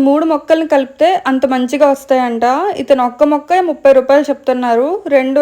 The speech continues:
అయితే యాభైకి ఇస్తారంట. నేను మూడు మొక్కల్ని యాభైకి అడిగి తీసుకున్నాను. ఇవి చూడ్డానికే కాదు, పట్టుకోవడానికి కూడా కంప్లీట్గా డ్రై అయిపోయినట్టే ఉన్నాయి. మరి ఇవి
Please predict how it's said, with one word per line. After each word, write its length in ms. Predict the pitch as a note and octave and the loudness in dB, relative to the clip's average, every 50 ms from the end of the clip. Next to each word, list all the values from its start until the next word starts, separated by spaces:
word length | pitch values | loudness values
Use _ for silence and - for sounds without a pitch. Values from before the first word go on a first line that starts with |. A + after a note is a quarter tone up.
| C#4 | 2
అయితే 160 | C4+ C4 C#4 E4+ E4+ | 2 2 -2 -2 0
యాభైకి 320 | C#4+ B3 A#3 B3 C4 B3+ C#4 C4+ | 0 0 0 -2 -4 -4 -4 -8
ఇస్తారంట. 520 | - - C4 A#3+ A#3 A#3 A#3 A3+ A3+ A3+ A3+ B3+ D4+ G4+ - _ _ _ - B3+ | -6 -6 -6 -4 -4 -4 -6 -6 -6 -4 -4 -4 -6 -8 -10 _ _ _ -12 -10
నేను 140 | C4+ C4+ C4+ C4 B3+ | -8 -6 -4 -4 -2
మూడు 160 | B3+ C4 C4+ C#4 | -2 -2 0 -2
మొక్కల్ని 380 | C#4 C4+ C4 - C#4 D4+ E4 E4 D4+ | -2 -4 -2 -2 -2 -2 0 -2 -2
యాభైకి 280 | C4+ A#3+ A#3+ B3+ B3 B3+ A#3+ | -2 0 0 -2 -2 -2 -2
అడిగి 160 | B3 C4+ C4+ C#4 | -2 -4 -4 -6
తీసుకున్నాను. 640 | C4 B3+ - - C#4 B3+ B3 A#3 A3+ A3 A3 A3+ C4 F4 - _ _ _ _ _ _ _ _ _ _ _ _ - - C#4+ | -10 -10 -8 -6 -4 -4 -4 -4 -6 -6 -6 -6 -8 -8 -10 _ _ _ _ _ _ _ _ _ _ _ _ -4 -2 -2
ఇవి 160 | C#4+ C#4 D4+ C#4+ - | 0 0 -2 -2 0
చూడ్డానికే 640 | D4+ C4+ C4+ C4 B3 B3+ D4 D#4 D#4+ E4 D#4+ F4 E4+ E4+ | 2 4 4 2 2 2 0 0 0 -2 -4 -6 0 2
కాదు, 220 | D4+ C#4 C4 D4+ E4 - - | 2 2 2 0 -4 0 0
పట్టుకోవడానికి 640 | C4 A#3 - - - C#4 C#4 D4 D4 D4 D4+ C#4 D4 | 0 0 0 -4 0 0 2 2 2 0 -2 -2 -4
కూడా 120 | D4+ D#4 D#4 D4+ | -4 -2 -2 -2
కంప్లీట్గా 560 | B3+ A#3+ A#3 C4 C4 C4+ C#4 C4 C4+ D#4+ D#4 B3+ B3 | -2 -2 -6 -6 -6 -6 -6 -4 0 0 0 0 2
డ్రై 200 | A#3 A3+ A#3 A#3+ B3 | 0 0 2 0 -2
అయిపోయినట్టే 580 | B3 B3 B3+ B3+ B3+ B3+ C4 B3 B3 - C#4+ C#4 B3+ | -2 -2 -4 -4 -2 -2 -4 -4 -2 0 0 0 0
ఉన్నాయి. 400 | A#3+ A#3 A#3 A#3 A3+ A3+ B3 C#4 D#4+ F4+ E4 - - C4 | -4 -6 -4 -2 -2 -2 -2 -4 -6 -8 -10 -10 -8 -6
మరి 160 | B3+ B3 B3+ B3 | -4 -4 -4 -6
ఇవి 140 | A#3+ B3 B3+ | -6 -6 -4